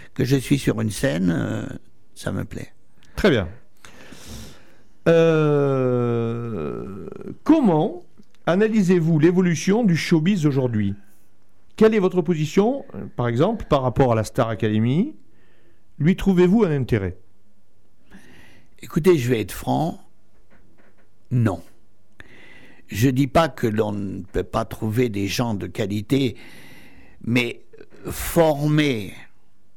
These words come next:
Speaker 1: quelqu'un en quelques mois qui va être lancé dans la nature et qui va aller sur des scènes, je pense que ça doit être très dur et ça, c'est, c'est d'aller au casse-pipe.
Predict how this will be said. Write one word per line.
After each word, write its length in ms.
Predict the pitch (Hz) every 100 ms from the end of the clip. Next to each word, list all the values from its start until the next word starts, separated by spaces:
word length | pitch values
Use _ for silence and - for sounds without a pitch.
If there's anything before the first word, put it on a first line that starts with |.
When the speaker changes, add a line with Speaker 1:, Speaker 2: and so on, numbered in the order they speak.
| - - - - - -
Speaker 1:
quelqu'un 560 | 135 127 113 123 107 95 - - - - -
en 140 | 117
quelques 440 | 107 165 127 -
mois 560 | 123 107 101 95 90 - - - - - - - - - - - - - - - - -
qui 180 | - 139
va 160 | 139
être 180 | 127 -
lancé 500 | 135 143 151 - 151
dans 140 | 127 120
la 140 | 127
nature 560 | 127 123 - 110 104 104
et 60 |
qui 160 | - 113
va 100 | 113
aller 180 | 117 117
sur 220 | - 107
des 140 | 107
scènes, 680 | 101 - 131 123 104 98 90 - - - - - - - - - - - - - - - -
je 140 | -
pense 220 | 127 120
que 80 | -
ça 140 | 110
doit 160 | 104 104
être 120 | 98
très 160 | - 104
dur 240 | 117 117
et 60 | 104
ça, 200 | - 120
c'est, 280 | - 95 -
c'est 200 | - 98
d'aller 240 | 92 104
au 80 | 107
casse-pipe. 580 | 101 101 - - -